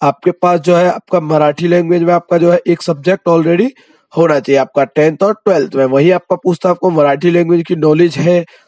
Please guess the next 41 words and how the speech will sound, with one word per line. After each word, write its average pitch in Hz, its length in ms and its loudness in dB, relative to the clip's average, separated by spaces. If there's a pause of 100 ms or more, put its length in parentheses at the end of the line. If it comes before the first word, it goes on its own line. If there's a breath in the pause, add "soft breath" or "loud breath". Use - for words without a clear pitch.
तो 170 60 -2
आपको 170 280 0
यस 151 320 -2
करना 170 300 -2
है। 175 100 2
उसके 170 240 -4
बाद 170 180 0
पूछता 170 300 -2
है 170 60 4
आपका, 220 380 -4 (520 soft breath)
आपको 160 240 -4
मराठी 156 440 0
भाषा 170 240 0
पढ़ना 156 440 -2
आता 170 320 0
है, 170 80 2
लिखना 160 360 0
आता 170 300 0
है 175 160 2
या 170 100 0
बोलना 151 400 0
आता 165 220 -2
है, 175 120 2
जो 156 200 0
भी 165 120 2
आता 165 240 0
है 170 60 2
आप 165 160 -4
अपना 165 260 -4
सिलेक्ट 180 440 -4 (440 soft breath)
कर 175 140 2
लेंगे। 131 420 -2
And 175 180 0
उसके 190 200 -2
बाद 202 120 0
पूछता 185 300 -4
है 180 40 2
आपको 180 200 -4
कौन 165 300 -2
सा 175 140 0
सब्जेक्ट 170 500 -6